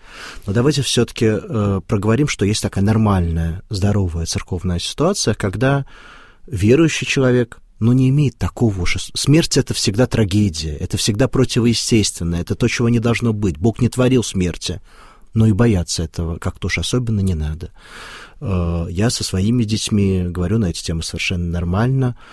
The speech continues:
абсолютно спокойно. Мои дети часто присутствуют при,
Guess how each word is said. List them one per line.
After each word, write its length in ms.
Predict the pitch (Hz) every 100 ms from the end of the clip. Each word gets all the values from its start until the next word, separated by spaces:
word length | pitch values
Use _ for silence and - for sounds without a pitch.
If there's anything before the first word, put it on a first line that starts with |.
| - - - - -
абсолютно 380 | - - 131 120
спокойно. 800 | - 87 - 95 104 98 95 90
Мои 280 | 92 98 107
дети 360 | 92 98 - -
часто 320 | 95 - -
присутствуют 760 | 98 - 98 - - 90 90
при, 300 | - 87 87